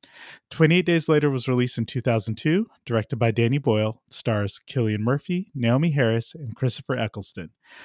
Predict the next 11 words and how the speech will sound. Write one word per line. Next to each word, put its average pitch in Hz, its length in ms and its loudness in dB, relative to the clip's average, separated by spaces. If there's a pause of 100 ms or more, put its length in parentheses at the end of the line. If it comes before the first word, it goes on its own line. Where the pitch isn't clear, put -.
(180)
This 165 140 -4
movie 220 240 6
asks 175 300 6
us 180 160 0
the - 80 -4
question, 156 560 2 (280)
"What 196 200 2
is 190 140 4
a 135 60 2
zombie 107 340 2
movie?" 92 380 -8